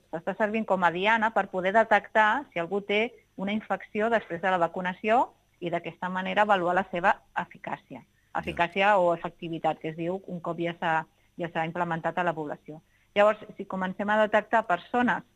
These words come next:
Speaker 1: que tenen anticossos enfront a aquesta altra proteïna que no està a la vacuna, podríem, d'una manera errònia,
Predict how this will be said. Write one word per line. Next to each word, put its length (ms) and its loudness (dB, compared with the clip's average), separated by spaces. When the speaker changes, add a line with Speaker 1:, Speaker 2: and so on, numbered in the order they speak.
Speaker 1:
que 100 -4
tenen 260 0
anticossos 540 -2
enfront 240 -8
a 80 -6
aquesta 300 -4
altra 320 2
proteïna 420 -6
que 140 -12
no 80 -8
està 140 -8
a 20 -2
la 100 -2
vacuna, 560 0
podríem, 380 2
d'una 180 0
manera 300 2
errònia, 460 2